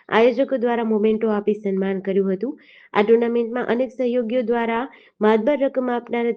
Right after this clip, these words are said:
તમામ દાતાઓનો આભાર વ્યક્ત કર્યો હતો. આ નાઇટ ક્રિકેટ ટુર્નામેન્ટમાં ધારાસભ્ય પી કે પરમાર,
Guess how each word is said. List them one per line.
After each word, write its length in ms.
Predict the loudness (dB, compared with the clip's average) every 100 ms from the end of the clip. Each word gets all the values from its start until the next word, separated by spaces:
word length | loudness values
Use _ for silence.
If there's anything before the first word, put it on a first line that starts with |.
| 0
તમામ 280 | 0 0 -2
દાતાઓનો 540 | -2 0 2 4 4 2 0
આભાર 240 | -2 -2 0
વ્યક્ત 200 | -2 -2 -6
કર્યો 220 | -4 -4
હતો. 220 | -2 0 -2 -4 _ -20 -10 0
આ 120 | 2
નાઇટ 240 | 4 2 -2
ક્રિકેટ 340 | -6 -4 -4 -4
ટુર્નામેન્ટમાં 720 | -4 -2 -2 0 -2 -2 -2 0
ધારાસભ્ય 480 | 0 0 -2 -2 -2 -4
પી 100 | -4
કે 100 | -2 -2
પરમાર, 320 | -2 -2 -4